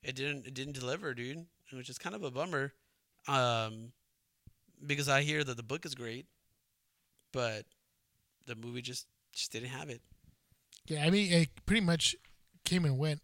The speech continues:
Speaker 2: and it debuted at number two, and it had the unfortunate, uh, timing that it came a week or two weeks after Black Panther.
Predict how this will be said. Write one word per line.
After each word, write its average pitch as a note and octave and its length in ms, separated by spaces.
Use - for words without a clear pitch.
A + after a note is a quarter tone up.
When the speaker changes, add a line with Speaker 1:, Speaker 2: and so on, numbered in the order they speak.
Speaker 2:
and G#3 180
it D#3 280
debuted E3+ 400
at D3 80
number C3+ 200
two, D3 340
and D3+ 100
it D#3 120
had F3+ 280
the F#3 140
unfortunate, E3+ 720
uh, C3+ 180
timing F3 580
that D3 160
it D3 120
came E3 320
a D#3 80
week D#3+ 340
or D3+ 80
two - 160
weeks F3+ 260
after E3 420
Black D3+ 260
Panther. D#3 380